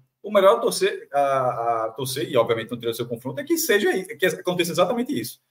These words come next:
Porque se acontecer exatamente isso, na terceira fase, será uma terceira fase mais acessível. Porque se o Ceará subir no ranking, for pro pote um, é porque alguns favoritos, assim, alguns times de, de,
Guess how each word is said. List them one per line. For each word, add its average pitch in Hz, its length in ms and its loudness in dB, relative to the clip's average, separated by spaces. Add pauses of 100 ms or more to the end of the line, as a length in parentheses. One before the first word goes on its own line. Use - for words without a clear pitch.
(260)
Porque 156 180 0
se 185 100 0
acontecer 185 380 0
exatamente 202 500 -2
isso, - 120 -6
na 196 80 -4
terceira 190 360 0
fase, 151 440 2 (600)
será 156 220 4
uma 180 140 4
terceira 196 280 2
fase 170 220 0
mais 170 140 -2
acessível. 139 560 -6 (1400)
Porque 143 300 2
se 151 120 -4
o 175 80 -4
Ceará 156 320 4
subir 156 240 -2
no 147 100 0
ranking, 135 260 0
for 160 100 0
pro - 120 -6
pote 170 280 4
um, 156 140 -2
é 202 60 0
porque 233 260 -4
alguns 190 240 0
favoritos, 226 400 2
assim, 175 200 2
alguns 151 260 0
times 147 240 -8
de, 139 140 -8
de, 131 320 -8